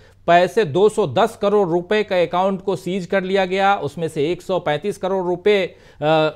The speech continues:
पहले वो, अ, सीज किया गया और आज ही पचास करोड़ रुपए और सीज कर लिए गए हैं।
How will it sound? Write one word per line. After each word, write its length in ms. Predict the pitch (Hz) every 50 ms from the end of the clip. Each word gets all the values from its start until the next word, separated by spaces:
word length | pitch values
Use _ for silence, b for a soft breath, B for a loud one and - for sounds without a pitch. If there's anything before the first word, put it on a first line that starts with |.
| - - - - 143 - 170
पहले 480 | 147 131 - 156 151 156 175 202 208
वो, 200 | 196 185 170 170
अ, 240 | 165 - - 160 160
सीज 280 | 151 - 190 190 170 -
किया 220 | - 185 190 185
गया 280 | 180 190 190 196 196 185
और 480 | 156 156 160 160 151 156 156 156 - -
आज 320 | 156 185 196 208 190 175
ही 280 | 180 160 220 247 226 196
पचास 440 | - 170 - - 202 214 220 220
करोड़ 260 | - 202 190 202 202 185
रुपए 200 | 190 185 190 208
और 220 | 185 185 226 220
सीज 260 | - 214 202 196 156
कर 160 | - 185 170
लिए 200 | 160 151 151 143
गए 100 | 120 123
हैं। 300 | 113 101 98 95 90 -